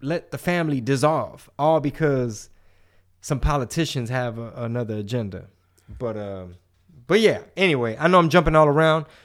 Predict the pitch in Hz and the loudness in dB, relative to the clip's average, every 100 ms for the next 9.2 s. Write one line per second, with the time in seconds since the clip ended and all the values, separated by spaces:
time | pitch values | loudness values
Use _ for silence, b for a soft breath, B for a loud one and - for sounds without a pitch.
0 | b b 135 131 - _ _ 147 151 131 | b b 0 0 -6 _ _ 0 0 0
1 | 135 131 104 107 _ - - - - 123 | 0 0 -2 -8 _ -20 -20 -20 -8 -4
2 | 151 143 123 107 _ - _ 123 - 139 | -2 -2 -2 -6 _ -20 _ -14 -10 -6
3 | 120 104 _ - 113 113 139 143 - 127 | -6 -6 _ -14 -8 -6 -6 -10 -8 -8
4 | 113 123 127 _ _ _ _ _ _ _ | -8 -12 -16 _ _ _ _ _ _ _
5 | _ _ 123 117 127 135 117 - _ _ | _ _ -6 -4 -4 -6 -6 -8 _ _
6 | _ _ - 127 117 151 - 151 120 - | _ _ -8 -6 -4 -4 -4 -4 -4 -6
7 | 175 214 151 120 117 104 113 104 104 127 | -4 -2 -2 -4 -4 -2 -4 -4 -6 -2
8 | 143 220 220 165 139 170 180 135 123 107 | 2 4 4 2 -2 -2 -2 0 0 0
9 | 151 - | -8 -10